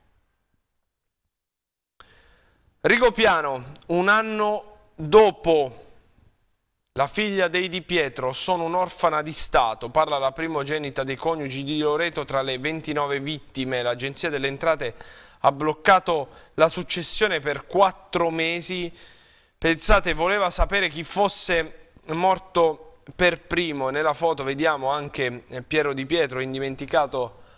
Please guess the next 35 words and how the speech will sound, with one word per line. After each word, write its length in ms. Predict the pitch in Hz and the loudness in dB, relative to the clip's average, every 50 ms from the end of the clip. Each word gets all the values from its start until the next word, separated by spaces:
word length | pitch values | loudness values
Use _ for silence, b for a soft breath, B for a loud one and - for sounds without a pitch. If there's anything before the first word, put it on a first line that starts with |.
| b b | b b
anche 360 | b - 156 156 143 - 143 123 | b -2 -2 -2 -2 -4 -6 -4
per, 240 | 127 131 127 131 | -4 -4 -4 -2
eh, 120 | 135 131 131 | -2 0 0
app-, 440 | 127 127 123 127 127 - - - 131 | 0 0 -2 -4 -6 -6 -12 -14 -8
gli 140 | 135 135 | -4 -4
appassionati 880 | 135 - - 143 135 - - - 139 131 143 147 143 127 113 120 117 110 | -4 -2 -2 -4 -4 -4 -4 -4 -4 -2 0 0 -2 -2 -4 -8 -10 -8
di 300 | 110 123 123 120 113 113 - _ - | -8 -6 -6 -6 -8 -10 -12 _ -16
sport, 520 | - - - - 127 117 104 104 - - | -16 -12 -6 -4 -4 -4 -4 -6 -6 -6
ricorderà, 600 | 113 107 110 98 117 113 101 101 120 123 117 107 | -6 -6 -4 -6 -6 -6 -2 -2 0 0 0 -2
insomma, 320 | 104 - - 120 110 107 107 | -4 -8 -10 -8 -8 -6 -6
sulle 440 | - - 127 123 120 120 113 107 b b b b b b b b _ | -6 -8 -8 -6 -6 -6 -6 -8 b b b b b b b b _
panchine 520 | - 131 131 131 127 - 156 151 131 120 | 0 0 0 0 -2 -8 -6 -4 -4 -4
delle 260 | 117 120 117 120 120 | -4 -4 -4 -4 -4
squadre, 720 | - - - - 139 135 127 120 117 120 117 113 110 - b b b b b - | -6 -4 0 2 2 2 2 0 -2 -2 -2 -2 -6 -10 b b b b b -4
eh, 80 | - | -2
abruzzesi. 1200 | 120 123 120 113 - - 139 139 139 156 160 160 - - - 165 151 147 139 135 143 160 160 156 156 B B B B B B B B B | 0 0 0 0 -2 -2 -2 -2 -2 -6 -6 -6 -4 -4 -2 -2 -2 -2 -4 -4 -4 -6 -6 -6 -10 B B B B B B B B B
Eh, 380 | - 120 127 131 127 123 123 120 | -2 0 0 2 2 0 0 -2
ci 140 | - - 131 | -4 -6 -4
sono 240 | - 160 156 143 131 | -4 -4 -2 -2 -4
ancora 340 | 127 120 - 156 139 127 127 | -6 -2 0 0 2 2 0
le 140 | 135 139 | -2 -2
parole: 400 | 131 - 160 151 139 131 127 120 | 0 2 2 2 2 0 -2 -2
"Mio 180 | 117 127 139 139 | -2 -4 -4 0
padre 240 | - 156 143 135 127 | 2 2 2 2 0
ha 60 | 120 | -4
fatto 320 | - - 147 139 - - | -2 -4 -4 -4 -4 -8
il 80 | 135 120 | -10 -8
suo 160 | - - 165 | -6 -6 -2
dovere 340 | 147 143 139 143 139 131 127 | -2 0 0 0 0 -2 -4
fino 240 | 123 - 151 147 147 | -4 -6 -4 -2 -2
all'ultimo, 580 | 151 139 127 120 113 - - 120 110 113 107 | -2 -2 -4 -8 -8 -8 -10 -8 -6 -6 -6
cosa 400 | - - 156 143 131 117 123 113 - | -6 -4 -4 -4 -2 -2 -6 -6 -6
che 160 | - 147 131 | -8 -8 -8
per 280 | - - - 151 147 143 | -8 -4 -2 -2 0 0
lui 400 | 135 127 123 117 113 113 107 | -2 -4 -4 -4 -4 -4 -6